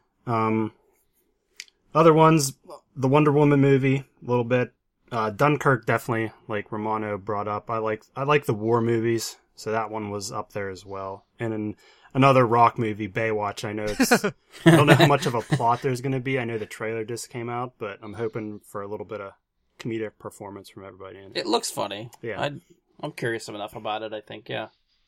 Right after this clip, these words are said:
Speaker 1: Should I jump into what the fuck movies?
Speaker 2: Yeah, go for it.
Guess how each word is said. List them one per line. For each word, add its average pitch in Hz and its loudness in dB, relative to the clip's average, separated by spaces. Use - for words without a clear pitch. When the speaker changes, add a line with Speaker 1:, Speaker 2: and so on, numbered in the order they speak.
Speaker 1:
Should - -12
I 107 -6
jump 107 -10
into 107 -8
what 107 -10
the 104 -16
fuck - -10
movies? 131 -4
Speaker 2:
Yeah, 160 8
go 139 2
for 113 -4
it. 127 -14